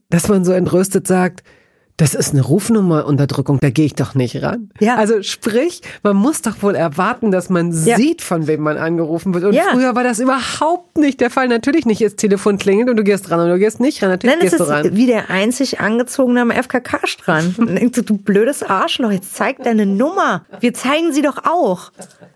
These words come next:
Speaker 2: Wie fucking berühmt
Speaker 1: Oh.
Speaker 2: bist du oder wie prominent und verfolgt?"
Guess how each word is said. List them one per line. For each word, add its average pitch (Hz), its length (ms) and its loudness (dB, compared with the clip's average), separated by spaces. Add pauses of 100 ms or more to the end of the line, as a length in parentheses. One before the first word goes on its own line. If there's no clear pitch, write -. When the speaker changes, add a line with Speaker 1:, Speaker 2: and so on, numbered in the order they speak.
(220)
Speaker 2:
Wie 269 260 2
fucking 285 480 0
berühmt 262 420 0
Speaker 1:
Oh. 190 120 -2
Speaker 2:
bist 226 340 -2
du 262 120 2
oder 208 280 2 (100)
wie 269 380 2 (560)
prominent 269 760 0
und 254 140 0
verfolgt?" 226 720 -4